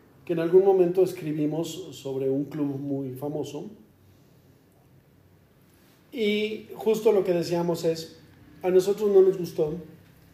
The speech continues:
porque está lleno de hombres solos, y a nosotros no nos gustan los hombres solos en los clubes. Y, e, e hicimos como una descripción del lugar y de la cantidad de hombres solos que había y el tipo de cosas que ocurrían.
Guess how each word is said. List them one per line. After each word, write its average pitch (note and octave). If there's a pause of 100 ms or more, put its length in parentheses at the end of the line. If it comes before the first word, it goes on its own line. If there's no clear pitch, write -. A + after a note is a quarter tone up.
(760)
porque E3
está E3
lleno E3
de E3
hombres D#3+
solos, D#3 (380)
y C#3
a C3
nosotros C#3
no C3+
nos C#3
gustan D3
los D3
hombres D#3+
solos D3+
en D3
los -
clubes. F3+ (3000)
Y, A3
e, A3
e G3+
hicimos G#3
como E3+
una E3+
descripción E3+
del F3
lugar B3+
y C#3+
de C#3+
la C3
cantidad C#3
de D#3
hombres C#3+
solos D3+
que E3
había G#3
y E3+
el C3
tipo C#3
de C#3
cosas C#3
que D3
ocurrían. G3